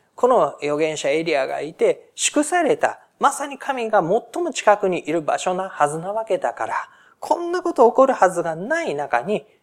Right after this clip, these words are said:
でも起こっていく現実があって、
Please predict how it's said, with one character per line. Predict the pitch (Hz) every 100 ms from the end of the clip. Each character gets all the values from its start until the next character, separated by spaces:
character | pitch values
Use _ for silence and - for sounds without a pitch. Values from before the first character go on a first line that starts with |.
| _ _
で | 214 339
も | 240 -
起 | 147
こ | - 190 -
っ |
て | 160
い | 131
く | - 135
現 | 110 104 101
実 | 107 -
が | 117 104 -
あ | -
っ | _ -
て、 | - -